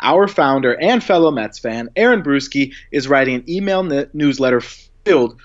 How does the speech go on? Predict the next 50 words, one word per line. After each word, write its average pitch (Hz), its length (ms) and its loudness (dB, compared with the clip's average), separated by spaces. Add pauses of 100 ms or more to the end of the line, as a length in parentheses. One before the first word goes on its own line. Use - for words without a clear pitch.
(120)
with 127 100 -6
his 120 120 -8
most 123 280 -4
intimate 175 420 -2
fantasy 147 380 -2
nuggets. 117 400 -2
It's 226 240 2
exclusive 139 480 -2
content 175 420 0
you 220 120 0
cannot 147 520 -2
find 139 360 -2 (180)
anywhere 196 500 2
else, 151 280 0 (180)
not 117 300 -2
even 151 260 0
on 139 160 -2
Twitter. 120 400 0 (220)
It's - 140 -10
not 113 160 -2
on 107 100 -6
the 107 80 -6
website. 202 580 0
It's - 140 -20
not 110 200 -8
on 107 120 -10
any 104 160 -12
podcast. 175 580 0 (220)
It's 262 160 -4
not 196 180 0
on 180 80 0
social 170 320 -2
media. 143 320 2
It 160 100 0
is 127 240 -2
only 196 380 0
in 160 240 -2
the 139 180 -2
email 147 280 2
newsletter, 120 520 0 (220)
and 117 180 -4
you 156 80 2
can 190 200 -2
sign 160 340 0
up 139 140 0
to 160 100 -2
get 127 220 0
it 120 240 -6
for 160 680 2
free. 139 460 -2